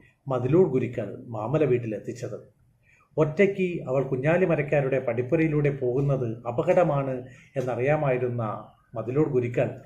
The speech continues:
പിന്നീട് ദിവസവും മാമല വീട്ടിലെത്തിയാണ് അവളെ പഠിപ്പിച്ചിരുന്നത്. അതുകൊണ്ട് തന്നെ കുറേ കാലത്തേക്ക് കുഞ്ഞാലി മരക്കാർക്ക് ഉമ്മമ്മയെ കാണുവാനും സാധിച്ചില്ല. സഹികെട്ട ഒരു ദിവസം ഒരു പെട്ടി നിറയെ പൊന്നുമായി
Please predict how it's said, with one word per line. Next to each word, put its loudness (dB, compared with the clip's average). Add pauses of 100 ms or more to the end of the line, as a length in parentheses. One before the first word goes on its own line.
(340)
പിന്നീട് 2
ദിവസവും 4
മാമല 4
വീട്ടിലെത്തിയാണ് -2
അവളെ -2
പഠിപ്പിച്ചിരുന്നത്. -4 (640)
അതുകൊണ്ട് 4
തന്നെ -4 (140)
കുറേ 4
കാലത്തേക്ക് -4
കുഞ്ഞാലി -2
മരക്കാർക്ക് -6 (380)
ഉമ്മമ്മയെ 0
കാണുവാനും -2
സാധിച്ചില്ല. -10 (880)
സഹികെട്ട 0
ഒരു 0
ദിവസം -2 (460)
ഒരു 6
പെട്ടി 2
നിറയെ 0
പൊന്നുമായി -4